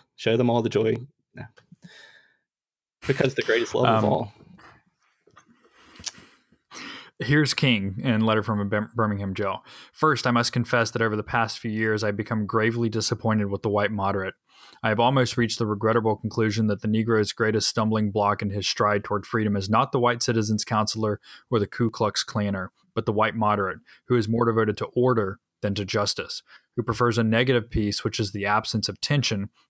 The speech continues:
Speaker 2: to a positive peace, which is the presence of justice, who constantly says, "I agree with you in the goal you seek, but I cannot agree with your methods of direct action,"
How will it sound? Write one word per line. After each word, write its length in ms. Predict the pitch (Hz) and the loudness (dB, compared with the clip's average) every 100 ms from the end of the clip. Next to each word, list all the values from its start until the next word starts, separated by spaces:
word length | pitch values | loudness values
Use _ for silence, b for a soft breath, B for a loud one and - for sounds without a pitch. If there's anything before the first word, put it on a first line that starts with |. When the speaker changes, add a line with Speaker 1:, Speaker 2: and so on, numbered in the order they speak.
| - | -4
Speaker 2:
to 100 | 120 | -2
a 40 | |
positive 580 | 104 - 127 113 107 90 | -2 2 2 2 -2 -4
peace, 280 | 101 92 - | -4 -4 -6
which 160 | 104 | -6
is 60 | 107 | -4
the 100 | - | -6
presence 480 | - 113 107 107 101 | -2 0 0 -2 -6
of 100 | 98 | -4
justice, 520 | 110 104 - - - b b b b | -2 -2 -4 -6 -14 b b b b
who 80 | 123 | -4
constantly 560 | - 135 123 127 113 110 | 2 0 2 -2 0 0
says, 340 | 117 107 - B B _ 143 | 0 0 -4 B B _ 0
"I 80 | |
agree 240 | 139 131 185 | 2 4 2
with 160 | 208 | 2
you 100 | 165 | 0
in 80 | 135 | 0
the 60 | 110 | 0
goal 320 | 107 123 135 | 2 2 2
you 160 | 107 101 | 2 -2
seek, 260 | 107 95 | -2 -4
but 120 | 110 | -2
I 60 | 107 | -4
cannot 320 | - 160 143 | -2 0 0
agree 220 | 117 120 | 2 0
with 100 | 110 | 0
your 100 | 113 | 0
methods 400 | 104 131 - 95 | 0 0 0 -4
of 100 | 101 | -4
direct 340 | - 104 113 113 | -2 0 0 0
action," 380 | 110 110 - | -2 -4 -10